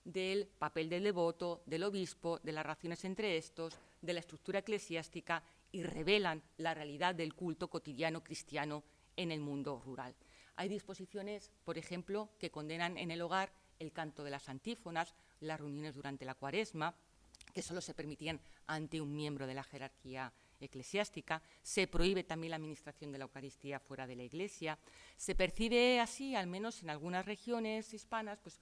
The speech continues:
una realidad religiosa que no está controlada por el obispo y en la que los patronos se desenvuelven con cierta independencia. De ahí, en mi opinión, que algunas experiencias religiosas privadas, como la lectura,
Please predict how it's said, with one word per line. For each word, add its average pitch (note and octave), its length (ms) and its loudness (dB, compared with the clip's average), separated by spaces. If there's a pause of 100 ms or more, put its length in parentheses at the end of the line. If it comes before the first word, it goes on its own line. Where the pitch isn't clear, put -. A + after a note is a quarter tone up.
(260)
una A3 280 4
realidad A3 360 2
religiosa A3 500 -2
que E3+ 220 -2
no F3 120 -2
está F3+ 260 -4
controlada C3+ 540 -4
por C3+ 140 -10
el B2+ 120 -4
obispo D3+ 440 -4 (300)
y E3+ 140 -4
en F3 80 0
la E3+ 100 0
que F#3 100 -6
los G3 200 0
patronos G#3 520 -2
se F#3+ 120 -10
desenvuelven F3 600 -8 (240)
con D3+ 180 -4
cierta E3 600 0
independencia. D3+ 920 -4 (400)
De F3 100 0
ahí, F3 100 4
en G3+ 80 4
mi A3 60 4
opinión, A3+ 400 4
que A3+ 120 -4
algunas F#3 320 -4
experiencias G#3+ 580 -4
religiosas G#3 480 -2
privadas, G#3 440 4
como D#3 220 -6
la D3 80 -2
lectura, F#3+ 540 4